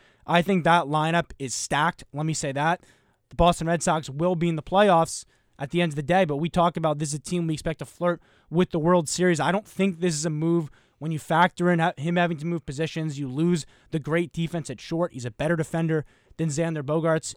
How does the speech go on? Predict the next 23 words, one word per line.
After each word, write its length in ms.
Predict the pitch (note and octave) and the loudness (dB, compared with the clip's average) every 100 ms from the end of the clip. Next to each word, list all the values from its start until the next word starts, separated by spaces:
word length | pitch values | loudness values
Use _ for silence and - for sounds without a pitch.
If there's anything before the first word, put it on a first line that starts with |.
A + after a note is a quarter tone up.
| - | -12
You 100 | B2 | -8
factor 480 | - D#3 F3 E3 E3 | 0 0 0 -2 -2
in 240 | E3 D#3 _ _ - | -2 -6 _ _ -8
the 100 | C#3 | -8
road 480 | B2+ D3 E3+ F3 - | -2 0 2 0 -4
splits, 640 | - - D3+ D#3 - - | -10 -4 -2 -2 -4 -10
and 180 | - C#3 | -6 -8
you 60 | |
factor 500 | - D#3+ D#3 - D#3 | -4 -2 -2 -4 -6
in 180 | D#3+ D3 - _ | -4 -6 -10 _
how 80 | C3+ | -6
they 120 | C#3 | -4
didn't 260 | B2 E3+ E3+ | 0 2 2
address 320 | C#3+ E3 - | 2 0 0
the 100 | D3+ | -6
rotation. 720 | C#3+ B2+ D#3 E3+ - D3 B2 _ _ | -6 -6 -4 -4 -4 -8 -8 _ _
I 100 | C3 | -10
give 260 | C3+ D3+ E3+ | -6 -2 0
it 60 | F#3 | 0
a 40 | |
C. 380 | - F3 F3 F3 _ | 0 0 0 -2 _
I'm 260 | C3+ C#3 C#3 | -6 -4 -2
not 320 | C#3+ D#3+ F3+ | 0 0 -2